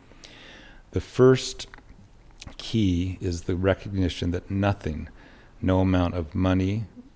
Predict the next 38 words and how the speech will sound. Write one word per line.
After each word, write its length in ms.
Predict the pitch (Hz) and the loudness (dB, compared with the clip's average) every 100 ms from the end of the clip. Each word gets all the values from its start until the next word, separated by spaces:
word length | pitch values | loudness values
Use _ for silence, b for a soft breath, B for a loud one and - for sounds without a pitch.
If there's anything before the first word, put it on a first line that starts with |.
| - | -10
programs, 720 | - 92 85 90 85 85 85 | 0 2 2 0 0 -2 -6
grants, 600 | - - 92 90 90 - - | -8 -4 0 2 0 -4 -6
outcomes 680 | 92 92 - - 85 82 78 - | -2 -2 -4 -8 -6 -6 -8 -8
can 160 | - 87 | -6 -6
compensate 1080 | - 104 98 101 95 - 85 82 - - | -4 -4 -4 -4 -6 -4 -4 -4 -8 -16
for 120 | - | -6
a 60 | 90 | -4
lack 380 | 87 90 87 - | -2 -2 -2 -4
of 120 | 87 | -6
resourceful, 760 | 90 - 90 90 - 92 90 90 B B B B | -4 -2 -2 -2 -2 -4 -4 -6 B B B B
resourceful, 800 | - 92 - 98 - - 92 90 | -4 -2 2 2 2 -2 -2 0
reflective, 760 | 87 85 - 90 - 90 85 85 | -2 -4 -2 -4 -2 -4 -4 -4
and 100 | 85 | -4
resilient 640 | 82 78 85 85 82 - | -4 -4 -4 -2 -4 -4
leadership. 540 | 85 82 80 - 82 - - B B B B B - | -4 -4 -6 -8 -10 -12 -20 B B B B B 0
Many 220 | 107 113 | 4 4
cities 420 | 107 110 101 90 | 4 4 4 2
in 100 | 98 | 2
the 60 | 92 | 2
world 380 | 90 92 92 90 | 4 4 4 2
have 280 | 82 87 90 | -4 -4 -2
had 260 | 92 87 | -2 -2
more 340 | 90 87 98 107 | -2 0 0 0
than 180 | 104 | 0
their 100 | 98 | -2
fair 340 | 92 - 98 90 | -2 -2 0 2
share 380 | - - 98 87 | 0 -2 0 0
of 120 | 82 | 0
resources 720 | 90 85 - 87 80 85 82 | -2 -2 -2 -2 -2 -6 -6
and 120 | 87 | -4
are 160 | 85 85 | -2 -2
now 400 | 85 87 90 90 | -2 -2 -2 -2
worse 480 | 87 87 95 - - | -2 0 0 -2 -2
off 320 | 85 85 - | -2 -2 -4
than 140 | 87 | -4
they 80 | 85 | -4
were 260 | 85 85 85 | -4 -2 -4
before. 640 | 82 82 - 85 80 82 | -4 -8 -6 -4 -4 -6